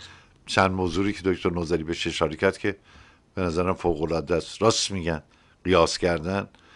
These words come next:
اونم تو کار علم، کمکی به ما نمی‌کنه. یا این همه تبا-، تبختر و تفاخر به اینکه ما از نظر فیزیکی از قدرت برتر محسوب می‌شیم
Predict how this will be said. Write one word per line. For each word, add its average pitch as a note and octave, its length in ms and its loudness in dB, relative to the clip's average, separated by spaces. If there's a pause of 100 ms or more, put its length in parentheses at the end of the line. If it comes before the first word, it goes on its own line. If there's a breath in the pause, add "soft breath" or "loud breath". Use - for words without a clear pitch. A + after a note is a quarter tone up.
(420 soft breath)
اونم G2 220 -2
تو - 160 -4
کار F2 320 6
علم، F#2+ 340 4 (420 soft breath)
کمکی F#2 400 -2
به F2+ 120 2
ما F#2 160 0
نمی‌کنه. F#2+ 760 -2 (500 soft breath)
یا G2 140 6
این D3+ 240 0
همه A2+ 260 2
تبا-، - 520 2 (440)
تبختر G#2+ 840 6 (560 soft breath)
و B2+ 100 8
تفاخر C#3 920 4
به C3+ 280 4 (520 soft breath)
اینکه B2+ 340 2
ما A#2+ 400 6
از G#2+ 260 -2
نظر G#2 400 2 (720 soft breath)
فیزیکی G#2 680 0 (240)
از F#2 280 -6
قدرت G2+ 440 6
برتر G2+ 500 8
محسوب G#2+ 500 2
می‌شیم G2 320 -6